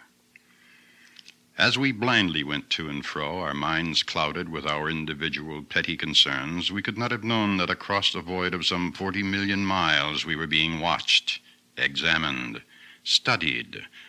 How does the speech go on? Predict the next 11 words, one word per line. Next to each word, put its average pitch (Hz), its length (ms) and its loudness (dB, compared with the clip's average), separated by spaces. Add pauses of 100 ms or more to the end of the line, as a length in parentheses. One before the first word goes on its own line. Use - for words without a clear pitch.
(220)
by - 120 -2
minds 139 840 0
infinitely 90 640 2
superior 78 560 0
to 76 200 -4
ours, - 800 -2 (480)
minds 73 600 0
cold, 67 880 -4
calculating, 76 720 2
and 69 120 -2
unsympathetic, 76 920 -4